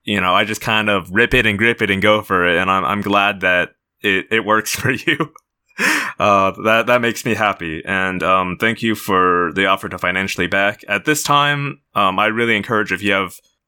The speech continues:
uh, this goes to anybody, if, if you have money to give, give it to these protests and to these bail funds and to these mutual aid networks, because, uh, that's so much more important than this goofy little podcast. And I've been very blessed to,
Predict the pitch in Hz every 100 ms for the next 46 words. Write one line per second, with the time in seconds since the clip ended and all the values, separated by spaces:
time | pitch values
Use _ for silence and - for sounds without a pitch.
0 | - 107 110 - 113 123 110 101 85 80
1 | 78 95 110 104 110 104 98 104 107 101
2 | 90 98 92 101 98 90 110 95 90 -
3 | 95 92 90 90 104 92 87 92 - 90
4 | 90 90 85 85 87 87 87 90 92 -
5 | 90 87 85 82 82 80 - - 85 98
6 | 87 - - - - 87 82 92 92 -
7 | - - _ _ - 113 98 - 101 90
8 | - 87 85 90 92 - 92 - 87 82
9 | - 82 78 80 78 - - 90 87 80
10 | 92 95 90 101 98 107 107 98 101 101
11 | - - 92 87 85